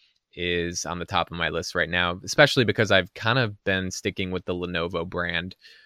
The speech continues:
over the last, my last couple laptops anyway. And so I've really liked their machines. I like their keyboards. I like everything that they do with the laptops. So yeah, and I've,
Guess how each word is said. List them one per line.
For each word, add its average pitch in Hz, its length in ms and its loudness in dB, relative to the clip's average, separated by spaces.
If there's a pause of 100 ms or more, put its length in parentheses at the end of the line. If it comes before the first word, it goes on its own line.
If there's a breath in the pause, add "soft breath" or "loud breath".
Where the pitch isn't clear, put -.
(340 loud breath)
over 90 200 -2
the 82 100 0
last, 90 280 4
my 95 140 8
last 101 260 6
couple 90 300 0
laptops 85 500 0
anyway. 90 480 -2
And 90 220 -4
so 85 360 2
I've 90 300 0
really 90 480 -2 (100)
liked 92 460 0
their 82 220 0
machines. 82 560 -4
I 95 80 -2
like 87 180 -2
their 78 140 -10
keyboards. 117 580 2
I 92 60 2
like 87 360 -2 (640 loud breath)
everything 113 380 4
that 98 140 0
they 92 120 4
do 85 480 -4
with 95 140 -2
the 85 100 -4
laptops. 82 500 -2
So 87 320 0 (720)
yeah, 73 260 2
and 90 120 0
I've, 92 120 2